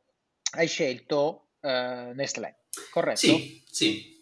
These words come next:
Speaker 2: Che poi in realtà la scelta di Nestlé, che è una, eh, che è un'azienda, eh, fantastica, eh, lo, lo, l'ho considerato come, come, come un privilegio, eh, quello di avere l'opportunità di, di entrare in Nestlé,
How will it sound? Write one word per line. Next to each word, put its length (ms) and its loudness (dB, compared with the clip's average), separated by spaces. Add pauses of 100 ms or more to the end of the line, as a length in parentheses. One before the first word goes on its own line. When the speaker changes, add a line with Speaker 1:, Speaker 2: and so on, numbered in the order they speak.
(580)
Speaker 2:
Che 100 0
poi 120 8
in 40 10
realtà 220 6
la 100 4
scelta 240 4
di 60 4
Nestlé, 520 6
che 100 10
è 40 12
una, 460 6
eh, 340 4
che 120 4
è 20 6
un'azienda, 1160 6
eh, 40 -2
fantastica, 800 2
eh, 640 0
lo, 220 0
lo, 180 0
l'ho 140 4
considerato 480 6
come, 340 8
come, 300 0
come 200 2
un 140 4
privilegio, 720 6
eh, 140 0
quello 160 4
di 60 8
avere 140 4
l'opportunità 460 0
di, 260 -2 (360)
di 100 -4
entrare 320 6
in 80 6
Nestlé, 540 4